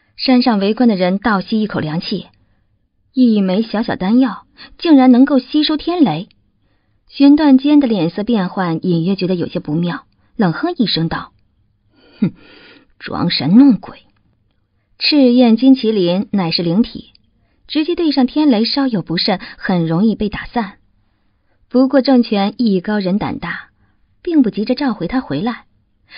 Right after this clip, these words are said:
反而指挥着他敏捷地穿梭于雷电之间，引导那一枚丹药不住地吸收天雷之力。整整五道天雷转瞬即逝，但是天上的雷云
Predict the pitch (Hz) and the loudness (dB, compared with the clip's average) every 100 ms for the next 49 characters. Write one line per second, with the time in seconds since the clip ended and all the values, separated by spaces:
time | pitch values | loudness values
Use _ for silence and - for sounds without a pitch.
0 | - - 196 185 208 180 160 208 180 202 | -12 -4 -2 0 -2 -2 -4 -4 -4 -6
1 | 220 - _ 214 190 170 180 202 214 233 | -8 -12 _ 2 4 2 0 -4 -2 -2
2 | 233 240 196 165 160 214 180 196 208 233 | 0 -2 0 -2 -2 -2 -2 -4 -2 -2
3 | 240 - - _ 277 349 277 254 - 277 | -2 -8 -20 _ 0 2 2 2 2 2
4 | 233 185 233 269 277 247 202 185 196 277 | 2 2 0 2 2 2 -2 -2 -2 -2
5 | 208 - 226 226 226 - 208 185 160 - | -4 -2 -4 -2 -6 -4 -4 -2 -4 -4
6 | 175 175 - _ _ _ _ _ _ _ | -4 -4 -8 _ _ _ _ _ _ _
7 | _ 220 214 247 233 226 165 135 208 - | _ -4 0 2 2 0 -2 -2 -4 -4
8 | 226 202 156 175 - 190 156 156 - 269 | -4 -2 -2 -2 -2 -2 0 -2 0 0
9 | 208 170 147 170 - - _ _ _ _ | 0 0 -4 -2 -6 -8 _ _ _ _
10 | 339 302 277 - 339 330 262 196 262 214 | 2 2 2 -4 -6 0 2 2 0 0
11 | 196 | -2